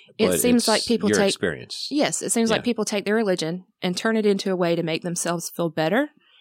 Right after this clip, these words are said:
Speaker 1: and make you less of a person.
Speaker 2: Okay. But isn't by definition, see, this, so this is all, I, I've had this debate with
Speaker 1: You could say
Speaker 2: univer-,
Speaker 1: argument.
Speaker 2: universalist before.
Speaker 1: Yeah.
Speaker 2: Because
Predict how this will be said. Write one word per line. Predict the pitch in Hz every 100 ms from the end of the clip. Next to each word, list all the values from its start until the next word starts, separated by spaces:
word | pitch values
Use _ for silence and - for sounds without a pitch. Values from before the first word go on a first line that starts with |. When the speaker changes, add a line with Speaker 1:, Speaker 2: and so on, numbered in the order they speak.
| _ _ -
Speaker 1:
and | 180
make | 175 170 -
you | 180 -
less | 180 160 165
of | - 156 - - -
a | -
person. | - 113 - 90
Speaker 2:
Okay. | 80 76 _ _ _ _ _ _ _ -
But | 117
isn't | 143 143
by | 110
definition, | 107 113 104 104 101 92
see, | 95
this, | 87 92
so | - 101
this | 110
is | 98
all, | 92 87
I, | 78 92 -
I've | 80 -
had | 107
this | 87 - - - _ _ -
debate | 82 85 90 - _
with | 87 82 185
Speaker 1:
You |
could | 190 254
say | -
Speaker 2:
univer-, | -
Speaker 1:
argument. | 156 156 147 151 - _
Speaker 2:
universalist | 104 101 92 92 - 98 95 -
before. | 87 - 98 98 _ _ -
Speaker 1:
Yeah. | 170 185
Speaker 2:
Because | 92 - 90 76 -